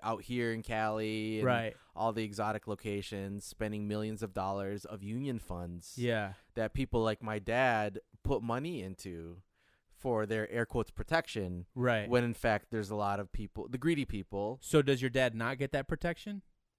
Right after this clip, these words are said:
Speaker 1: He does get the protection. Um, like, let's say when he gets injured, which he has gotten injured many a times.
Speaker 2: Yeah.
Speaker 1: Um, they, uh, they take it up with the union
Speaker 2: Right.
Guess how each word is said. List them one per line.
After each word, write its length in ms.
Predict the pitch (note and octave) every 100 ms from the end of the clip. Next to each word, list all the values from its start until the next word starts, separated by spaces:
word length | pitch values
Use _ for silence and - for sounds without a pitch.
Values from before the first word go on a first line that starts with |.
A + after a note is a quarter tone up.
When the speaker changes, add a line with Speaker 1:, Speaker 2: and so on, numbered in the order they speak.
| _
Speaker 1:
He 460 | - - F#3+ F#3 D#3+
does 320 | E3 G3 G3+
get 220 | F3 -
the 80 | D3
protection. 920 | D3 - D3 C#3+ - D#3 C#3+ C#3 C3+ -
Um, 640 | B2 A#2+ A#2+ A#2 A#2 A2+ _ _ - - _ _ -
like, 400 | C3 B2+ B2 C3+
let's 240 | C3 -
say 280 | - B2+ B2+
when 340 | A#2 B2 A#2+
he 220 | A2+ B2+
gets 240 | A#2 A2 - -
injured, 580 | C#3+ B2+ C#3 C3+ C3+
which 220 | A#2+ A2+ -
he 160 | G#2
has 240 | F2+ G#2+ G#2
gotten 280 | G#2 G2+
injured 380 | F2 G#2 G#2 F#2+
many 300 | G2+ B2 B2
a 40 | G2
times. 460 | F#2 E2 F2+ G#2+
Speaker 2:
Yeah. 380 | A#2+ A#2 A2 G2+ - _ _ -
Speaker 1:
Um, 500 | A2 G#2+ G2+ G2+ F#2+ - _ _ _ _ -
they, 840 | A2+ B2 A#2+ A#2 A2+ A2+ A2 A2 A2
uh, 800 | F2+ G2+ G2+ G2 G2 F#2+ F#2+ E2+ - _ _ _ _
they 200 | G#2+ A2+
take 240 | - C3+
it 80 | B2+
up 120 | A#2 A#2
with 80 |
the 80 | G#2
union 420 | G#2 A2 G2 E2+ D#2+ - _ -
Speaker 2:
Right. 340 | B2 A2